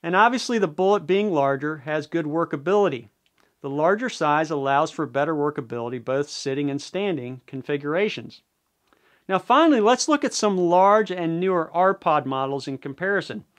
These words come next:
'cause R-Pod has just come out in the last couple years with larger models, including the R-Pod one ninety-two,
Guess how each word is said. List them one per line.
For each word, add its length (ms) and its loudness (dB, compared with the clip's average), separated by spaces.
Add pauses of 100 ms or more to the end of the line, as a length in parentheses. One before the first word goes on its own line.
(280)
'cause 140 -10
R-Pod 440 4
has 100 0
just 280 -2
come 180 0
out 220 4
in 60 -10
the 60 -2
last 280 -2
couple 240 -2
years 320 -6
with 100 -6
larger 380 0
models, 420 -2
including 460 -4
the 100 -4
R-Pod 480 -2
one 240 -4
ninety-two, 680 -4